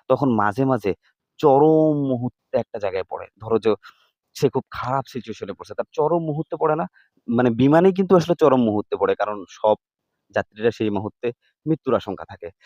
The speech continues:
তার মানে আমরা অ্যাবজেক্ট, জে থেকে আমরা মাথা-, জেক থেকে আম-, আমরা মাথায় রাখবো হচ্ছে জেট বিমান। কি বিমান মাথায় রাখবো? জেট বিমান। তো এই জেট বিমানটা কি পড়ে? চরম বা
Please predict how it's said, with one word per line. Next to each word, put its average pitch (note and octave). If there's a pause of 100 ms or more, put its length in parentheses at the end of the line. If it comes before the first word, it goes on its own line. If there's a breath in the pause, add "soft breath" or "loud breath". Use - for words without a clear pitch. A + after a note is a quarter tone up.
(180 loud breath)
তার C#3
মানে D3
আমরা C#3+ (120)
অ্যাবজেক্ট, A#2 (540 loud breath)
জে D3
থেকে D#3
আমরা C3
মাথা-, - (300)
জেক D#3 (160)
থেকে D#3
আম-, B2+
আমরা A#2
মাথায় A2+
রাখবো A2+
হচ্ছে B2+ (340)
জেট C3
বিমান। F2+ (140)
কি C#3+
বিমান D#3
মাথায় D#3+
রাখবো? F3 (360)
জেট G#2+
বিমান। F#2 (300 soft breath)
তো F3+
এই D3
জেট B2+
বিমানটা E3
কি -
পড়ে? G#3+ (180)
চরম C3+
বা A#2